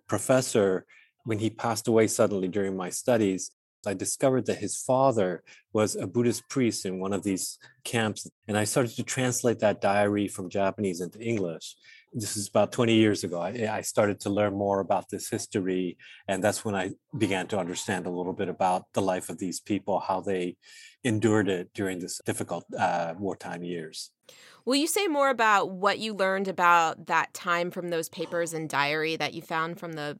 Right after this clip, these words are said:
Speaker 2: Buddhist priests?
Speaker 1: It was the largest Buddhist community at the time. And in fact, two-thirds of the hundred twenty-five thousand people were, you know, U S citizens.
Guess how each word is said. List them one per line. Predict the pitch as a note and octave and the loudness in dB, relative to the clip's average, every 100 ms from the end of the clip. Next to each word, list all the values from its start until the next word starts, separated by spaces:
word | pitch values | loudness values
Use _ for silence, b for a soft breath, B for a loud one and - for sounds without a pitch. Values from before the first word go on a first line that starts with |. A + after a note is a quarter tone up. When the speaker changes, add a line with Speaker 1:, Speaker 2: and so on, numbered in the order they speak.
| _ | _
Speaker 2:
Buddhist | E3+ D#3+ - | -8 -8 -10
priests? | - D#3 D#3+ - - - _ _ _ B B - | -8 -8 -8 -8 -12 -16 _ _ _ B B -2
Speaker 1:
It | |
was | G#2+ | 0
the | A#2+ | 2
largest | G#2+ A#2 A2+ G#2 - | 6 4 4 -2 0
Buddhist | A#2 A2 - | 0 0 -2
community | - G#2 G#2 G2 A2 | -2 -2 -2 -2 -2
at | F#2+ - | -4 -6
the | |
time. | - B2 A#2 A2 G#2 G#2 B B B | -8 -4 -2 0 -2 -4 B B B
And | A#2 | -4
in | G#2+ | 2
fact, | B2 A2 - - | 4 4 0 0
two-thirds | D3 - C3+ B2 G#2 F2+ - | 0 2 4 6 6 2 -4
of | G#2 | -4
the | F2+ | -4
hundred | F2 F#2+ F#2+ | -2 -2 -4
twenty-five | - G2 - G2 F#2 | -4 -4 -2 -2 -2
thousand | - F#2 F2+ - F2 - _ - | 0 2 2 -2 -8 -12 _ 0
people | B2+ - F#2 E2+ - - _ | 0 2 0 -2 -6 -20 _
were, | A#2+ G#2 F#2 G2+ - A2+ | 2 4 4 2 -4 -6
you | |
know, | F2+ | -2
U | F#2 G#2 | 2 4
S | G2 - | 4 2
citizens. | - A2 F#2+ - - - | 0 2 0 -6 -16 -18